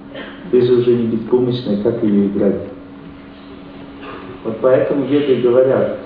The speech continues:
сначала развивай себе женские качества, не думай ни о чем. Женщина все имеет с самого начала, ей не надо ничего достигать. Женщину неправильно воспитывают. Женщину надо воспитывать в школе, что ты уже все имеешь,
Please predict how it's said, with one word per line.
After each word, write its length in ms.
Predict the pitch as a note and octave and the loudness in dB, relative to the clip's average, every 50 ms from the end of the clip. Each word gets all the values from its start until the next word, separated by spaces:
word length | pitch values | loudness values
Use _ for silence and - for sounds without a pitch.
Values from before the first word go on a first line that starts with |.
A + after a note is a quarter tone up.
| - - | -6 -2
сначала 680 | A#2 A#2 - - - - A#2 A2+ G#2 F#2 - C#2+ - - - - - - - - - - - - - - - - - - - - - - - - - - - - - - - - - - - - - - - - | -2 -2 0 0 2 2 2 2 2 0 0 -2 -6 -10 -10 -10 -10 -10 -10 -18 -18 -16 -14 -12 -12 -12 -12 -14 -18 -20 -20 -20 -20 -20 -20 -20 -20 -20 -20 -20 -20 -20 -20 -20 -20 -20 -20 -20 -20 -16 -8 -4
развивай 480 | G#2+ G#2+ G2+ G#2+ A2+ A2 A#2+ A#2+ A#2 | -4 -2 0 0 2 4 4 4 4
себе 260 | A#2 A#2 A#2 A2+ A2+ | 2 0 -2 0 0
женские 440 | G#2 G#2+ A#2+ A#2+ C#3 - - - - - - | 2 2 2 2 2 -2 -6 -8 -10 -6 -2
качества, 400 | B2 G#2+ - - - - - G2+ | 0 0 0 -2 -4 -6 -6 -4
не 140 | G2+ G2+ G2+ | -4 -2 0
думай 280 | G#2+ A#2+ A#2+ A#2 G#2+ | 2 2 2 2 0
ни 160 | G2+ G2+ G#2 | 2 2 2
о 160 | G2+ G2+ G2+ - | 2 2 0 -2
чем. 140 | G2+ F#2+ F2 F2 F2 - - - - - - | -2 -2 -2 -4 -6 -8 -10 -16 -18 -10 -4
Женщина 460 | G2+ A2+ A#2+ A#2+ B2 - - B2+ A#2 A#2+ - | 0 0 0 0 -2 -6 -6 -8 -8 -6 0
все 160 | - B2+ A#2+ A#2 | 2 4 4 4
имеет 320 | A#2+ A#2+ A#2 A#2 A2+ - | 4 2 0 0 -2 -2
с 40 | - | -2
самого 240 | A#2+ A#2 A2+ A2+ A2 | 0 0 0 0 0
начала, 420 | A2 A2+ A2 - - A#2 G#2+ G2+ | -2 -2 -4 -2 0 0 2 2
ей 100 | G2+ G2+ | 2 0
не 140 | G2+ G2+ A2 | 0 0 0
надо 280 | A#2 A#2+ A2+ A2+ G#2+ | 0 0 0 0 -2
ничего 280 | G#2+ G#2 - - G#2+ G#2 | -4 -6 -6 -4 -4 -4
достигать. 640 | G2+ G#2 G2+ - - G#2+ G2+ G2+ G2 F#2 - - - - - - - - - - - - | -2 -4 -4 -6 -6 -6 -2 0 0 0 -2 -4 -6 -12 -16 -18 -18 -20 -20 -14 -4 2
Женщину 560 | A2+ B2+ B2+ - - - C#3+ C#3+ B2+ A2+ A2 - | 2 4 4 2 -2 -4 -4 -2 -2 -2 -2 -2
неправильно 460 | A2 A2 - B2+ C3 B2+ B2 A#2+ A#2 | -4 -4 0 2 2 2 2 2 0
воспитывают. 720 | A2+ A#2 A#2+ - - C3+ - - A2+ G#2 G2 F#2+ F#2+ F#2 - | -2 -2 -2 -4 -8 -10 -8 -4 -2 0 0 0 -2 -4 -2
Женщину 380 | A2 A#2+ B2 B2+ - - C#3 C3+ | 0 0 0 0 -4 -4 -2 0
надо 140 | - B2 | 0 2
воспитывать 640 | A#2+ C3 C3 - - - - - A#2+ A2+ A#2 G#2 - | 2 2 0 0 -2 -6 -6 -6 -2 -2 -2 -2 -2
в 100 | - - - | -8 -12 -8
школе, 400 | - - C3 A2+ G#2 F#2+ F2+ F#2 - - - - - - - - | 0 2 2 4 4 4 2 0 -4 -10 -12 -14 -16 -18 -12 -4
что 100 | - A#2+ | -4 -2
ты 160 | A#2+ - D3 | 0 2 4
уже 220 | C#3+ C#3+ C#3+ C#3 C#3 | 4 4 4 2 -2
все 280 | C#3 C3+ C3 C3 B2+ | 2 4 4 4 4
имеешь, 540 | B2+ B2 A#2+ A#2+ A#2+ A#2+ B2 B2 - - - | 2 0 2 2 2 0 0 -4 -8 -12 -16